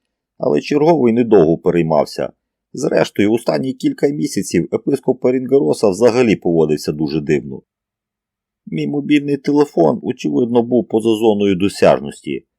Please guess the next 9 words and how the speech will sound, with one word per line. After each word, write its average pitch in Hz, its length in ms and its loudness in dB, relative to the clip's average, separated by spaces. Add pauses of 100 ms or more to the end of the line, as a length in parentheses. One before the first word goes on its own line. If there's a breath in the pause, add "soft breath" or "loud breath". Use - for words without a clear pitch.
(140)
думав 87 380 2
Рінгароса, 87 640 0
коли 95 300 -2
Фіат 104 380 -4
під'їжджав 87 500 0
до 82 140 2
римського 87 420 0
аеропорту 85 600 0
Чемпіно, 80 680 -6